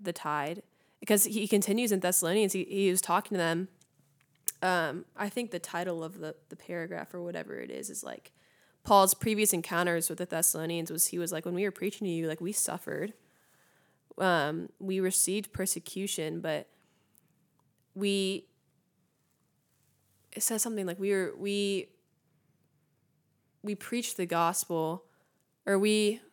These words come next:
crud, I can't remember it now. Um, do you know what I'm talking about?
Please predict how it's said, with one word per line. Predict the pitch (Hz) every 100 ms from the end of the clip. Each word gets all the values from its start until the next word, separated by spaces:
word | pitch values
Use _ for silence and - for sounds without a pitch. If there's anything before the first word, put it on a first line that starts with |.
| _ _ _ -
crud, | - 165
I | 170
can't | 190 - -
remember | 69 67
it | 73 -
now. | 73 73 - _ _ _ _ _ _ _ _ _ _ _ _ _
Um, | 190 175 165 - - 220 _ _ _ _ _ _ _ _ _ _ _ _ _ _ _ _ _
do | -
you | 214
know | 262
what | 254
I'm | 202
talking | 185
about? | 202 202 202